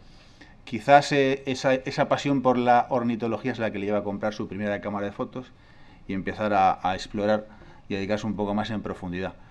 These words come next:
Lo que es muy significativo es que el primer contacto que tiene, por lo menos que yo haya podido, eh, averiguar, con la fotografía es en mil ochocientos ochenta y uno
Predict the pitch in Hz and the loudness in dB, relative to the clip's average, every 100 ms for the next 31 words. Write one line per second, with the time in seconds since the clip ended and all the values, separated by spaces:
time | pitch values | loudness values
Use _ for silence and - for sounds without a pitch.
0 | - - - - 98 98 135 156 160 156 | -20 -20 -20 -10 -8 -4 0 0 2 2
1 | 151 139 135 127 139 143 143 131 131 107 | 2 2 2 2 2 0 0 0 -2 0
2 | 107 123 135 139 131 131 131 120 107 123 | 0 0 0 0 0 -2 -4 -6 -2 0
3 | 117 107 95 95 107 110 101 101 98 98 | 0 -2 -4 -2 -2 -2 -6 -6 -4 -4
4 | 95 98 98 95 87 - - 101 92 85 | -4 -6 -6 -6 -8 -12 -14 -8 -6 -4
5 | 92 107 107 - 95 90 95 95 90 113 | -2 -2 -4 -6 -6 -6 -8 -8 -6 -8
6 | - 104 113 135 127 110 - 120 107 98 | -4 0 4 4 2 -4 -2 -2 -2 -8
7 | 107 107 104 117 120 143 | -4 -4 -2 -2 -4 -8